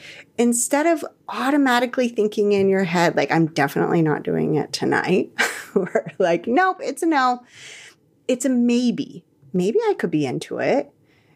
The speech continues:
Maybe, like, I could kinda shake off the dust of the day, and once that settles down, like, maybe it could be fun. This pause is everything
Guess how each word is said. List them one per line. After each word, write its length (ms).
Maybe, 400
like, 200
I 100
could 200
kinda 220
shake 320
off 220
the 60
dust 380
of 160
the 80
day, 260
and 80
once 220
that 220
settles 340
down, 320
like, 180
maybe 280
it 180
could 220
be 100
fun. 560
This 200
pause 880
is 320
everything 880